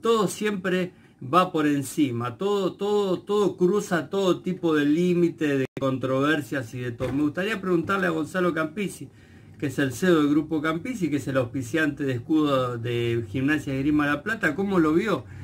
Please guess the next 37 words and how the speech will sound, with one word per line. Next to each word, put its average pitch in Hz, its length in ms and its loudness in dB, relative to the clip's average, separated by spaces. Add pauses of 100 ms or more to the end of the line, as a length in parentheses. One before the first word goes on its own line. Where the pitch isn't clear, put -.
(180)
el 127 160 -6
día 143 160 2
del 135 100 0
cumpleaños, 151 540 0
porque 123 180 -4
seguramente 135 600 -2
estuvo 143 340 -2
ahí, 170 220 4
qué 185 160 -4
es 180 60 2
lo 156 120 2
que 127 100 -4
pasó, 131 400 -4
qué 156 160 0
veía 139 480 0
él, 110 140 -6
¿no? 208 180 -6 (460)
Pero 151 160 2
vamos 196 300 2
a 160 60 0
hacer 180 300 0
ahora 170 540 2
fríos 185 640 -2
y 135 140 -4
calculadores 170 840 0
y 156 60 -2
vamos 170 240 0
a 156 60 -2
analizar 151 400 -2
temas 170 300 0
de 147 60 -2
seguro, 175 360 0
que 156 80 2
es 135 40 0
nuestra 139 260 -4
función. 143 500 -4 (800)
Eh, 151 500 6